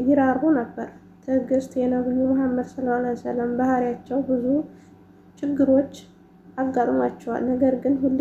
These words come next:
ጊዜ በትዕግስት ይቋቋሟቸው ነበር። ልግስና። ነብዩ መሐመድ ሰለላሁ ዐለይሂ ወሰለም በጣም ለጋስ ሰው ነበሩ። ያላቸው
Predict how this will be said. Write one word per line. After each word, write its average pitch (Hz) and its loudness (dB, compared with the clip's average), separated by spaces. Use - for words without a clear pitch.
ጊዜ 254 -4
በትዕግስት 254 -2
ይቋቋሟቸው 269 0
ነበር። 226 -2
ልግስና። 269 0
ነብዩ 247 -2
መሐመድ 254 0
ሰለላሁ 247 -4
ዐለይሂ 240 0
ወሰለም 247 -2
በጣም 240 0
ለጋስ 240 -4
ሰው 262 0
ነበሩ። 233 0
ያላቸው 254 0